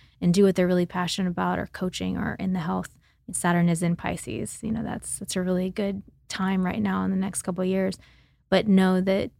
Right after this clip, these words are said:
even if you have kids, even if you're a single parent, it's possible. And you just keep going and you keep putting the work in and you keep showing up. That's the thing, you know, in your communities,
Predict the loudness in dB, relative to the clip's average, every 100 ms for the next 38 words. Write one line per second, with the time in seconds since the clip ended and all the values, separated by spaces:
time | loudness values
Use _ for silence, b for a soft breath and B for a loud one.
0 | 0 2 2 2 2 0 -2 0 2 2
1 | 2 2 2 2 -2 0 0 0 -2 0
2 | 2 2 0 -6 _ _ _ _ -4 0
3 | 4 6 6 4 4 2 -4 _ _ _
4 | _ _ 0 4 4 4 4 2 0 _
5 | -2 2 2 -2 2 4 6 6 4 0
6 | -2 -4 -4 0 2 4 4 4 0 0
7 | 0 2 0 0 -2 -4 _ -8 -6 -2
8 | -2 0 4 4 2 -2 -4 -8 _ _
9 | _ -6 -4 -4 -4 -4 -2 -4 -4 -4
10 | 0 0 -2 -2 -2 -2 -2 -2 2 4
11 | 6 6 4 2